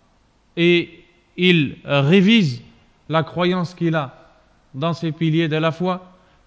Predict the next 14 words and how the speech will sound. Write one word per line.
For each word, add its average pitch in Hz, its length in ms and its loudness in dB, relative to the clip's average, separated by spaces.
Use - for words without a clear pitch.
Aussi 160 320 0
le 196 100 2
prophète 185 360 0
sallallahu 180 500 4
alayhi 175 160 4
wa 175 60 2
sallam, 180 440 0
كان 165 200 4
يقرأ 170 520 4
سورة 180 540 2
الكافرون 185 680 4
قبل 160 280 4
أن 165 200 6
ينام. 180 500 6